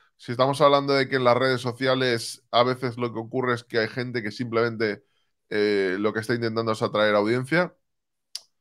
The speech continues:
Pero, ¿cuál crees que es la situación en medio de esta marabunta de datos, Lucas,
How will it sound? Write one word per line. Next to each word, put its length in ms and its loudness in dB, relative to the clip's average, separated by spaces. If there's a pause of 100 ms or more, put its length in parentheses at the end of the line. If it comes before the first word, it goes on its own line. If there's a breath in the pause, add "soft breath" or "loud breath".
(680)
Pero, 880 4 (180)
¿cuál 380 10
crees 400 6
que 100 -2
es 140 2
la 100 6
situación 640 0
en 120 -4
medio 300 0
de 60 4
esta 340 4
marabunta 1200 2
de 360 -4
datos, 640 -2 (320)
Lucas, 680 -2